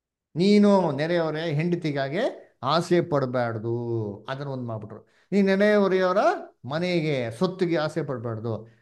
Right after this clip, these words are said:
ಎರಡು ಒಂದಲ್ಲೇ ಕೊಟ್ಟಿದ್ರೆ ಇವ್ರು ಎರಡು ಡಿವೈಡ್ ಮಾಡಾಕ್ಬಿಟ್ರು. ನಾನ್ ಬೇಕಾದ್ರೆ ಹೋಗಿ ಪರೀಕ್ಷೆ ಮಾಡಿ ನೋಡಿರ್ತೀನಿ ಅದರ. ರೋಮನ್ ಕ್ಯಾಥಲಿಕ್ ಕೇಳ್ತಾ ಇದ್ದೀನಿ, ಸ್ಪಷ್ಟವಾಗಿ ಹೇಳ್ತಾರೆ ನೋಡ್ರ,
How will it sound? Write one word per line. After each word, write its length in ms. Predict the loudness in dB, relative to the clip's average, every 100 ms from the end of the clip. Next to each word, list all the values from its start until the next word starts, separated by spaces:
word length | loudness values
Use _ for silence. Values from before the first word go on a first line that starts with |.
| _ _ -4
ಎರಡು 260 | 2 4 6
ಒಂದಲ್ಲೇ 380 | 6 4 2
ಕೊಟ್ಟಿದ್ರೆ 380 | 2 0 -2 -4
ಇವ್ರು 180 | -2 0
ಎರಡು 200 | 0 0
ಡಿವೈಡ್ 280 | 2 2 0
ಮಾಡಾಕ್ಬಿಟ್ರು. 560 | -2 -4 -6 -10 -14 _ _ _ _ _ -12
ನಾನ್ 140 | -6
ಬೇಕಾದ್ರೆ 220 | -4 0
ಹೋಗಿ 120 | 0 0
ಪರೀಕ್ಷೆ 260 | -2 -2
ಮಾಡಿ 160 | -2 -2
ನೋಡಿರ್ತೀನಿ 500 | -2 -2 -4 -10 -14 _
ಅದರ. 160 | -6 -4 -2 -4 -8 _ _ _
ರೋಮನ್ 280 | -2 -2 -2
ಕ್ಯಾಥಲಿಕ್ 300 | -4 -6 -6
ಕೇಳ್ತಾ 200 | -6 -4
ಇದ್ದೀನಿ, 180 | -4 -6
ಸ್ಪಷ್ಟವಾಗಿ 420 | -8 -10 -8 -6
ಹೇಳ್ತಾರೆ 280 | -6 -8 -8
ನೋಡ್ರ, 240 | -6 -4